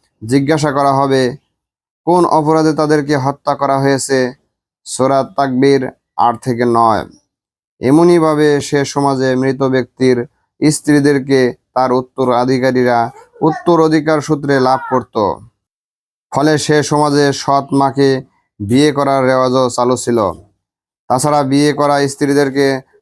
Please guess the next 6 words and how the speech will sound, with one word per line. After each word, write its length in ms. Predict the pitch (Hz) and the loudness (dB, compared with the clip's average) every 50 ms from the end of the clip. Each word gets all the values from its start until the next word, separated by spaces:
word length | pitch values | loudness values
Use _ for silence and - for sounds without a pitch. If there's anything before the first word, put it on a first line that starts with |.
| _ _ | _ _
তালাক 240 | 123 127 139 139 131 - | -2 0 0 -2 -2 -2
প্রদানের 540 | 139 139 135 139 139 139 139 139 135 131 135 135 143 - _ _ _ _ _ _ _ _ _ _ _ | -4 -2 -2 0 0 2 2 0 0 -2 -4 -6 -8 -12 _ _ _ _ _ _ _ _ _ _ _
কোনো 200 | 127 135 143 139 135 131 127 123 | 0 0 2 2 2 0 0 -2
সুনির্দিষ্ট 640 | - - 151 147 143 139 135 135 135 139 131 - - 139 135 | -2 0 0 2 2 2 2 2 0 0 0 0 0 0 2
নিয়মকানুন 600 | 131 131 135 135 131 135 123 131 131 131 131 131 131 120 | 2 2 2 2 2 0 0 0 0 0 0 0 0 -2
ছিল 220 | - - 120 | -2 0 0